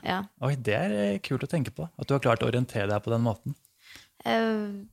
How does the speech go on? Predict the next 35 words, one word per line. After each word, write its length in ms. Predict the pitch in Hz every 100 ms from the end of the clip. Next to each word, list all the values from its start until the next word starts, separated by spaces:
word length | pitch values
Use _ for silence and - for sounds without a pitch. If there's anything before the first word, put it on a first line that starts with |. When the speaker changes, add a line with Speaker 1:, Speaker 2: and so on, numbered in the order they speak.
| -
Speaker 2:
Så 100 | 165
det, 140 | 170
men 120 | 165 175
det 80 | 175
var 100 | 160
sommerflørt, 440 | 165 123 - 165 175
ikke 140 | 160
sant? 220 | 165 214 -
Speaker 1:
Det 180 | 233 220
var 100 | 220
sommerflørt. 880 | - 214 214 220 220 151 180 - - -
Speaker 2:
Wow, 300 | 135 139 175
for 140 | 151 151
en 140 | 202
Speaker 1:
Eh. 80 | 214 208
Speaker 2:
start 400 | 127 156 - -
på 100 | 156
din, 240 | 151 143
eh, 680 | 143 139 139 135 139 135 139
hva 100 | 131
skal 200 | - 135
jeg 20 |
si, 260 | 127 120 120
diskografi, 720 | 117 123 - 123 120 - 139 -
på 40 | 151
en 20 |
måte. 120 | 135 156
Det 80 | 151
er 40 |
ganske 300 | 135 214 214 -
pangstart. 580 | 185 131 - 220 - - _
Speaker 1:
<laughs> 340 | - 330 - -
Ja, 120 | 427 415 -
det 100 | 285
bare, 420 | 294 285 262 247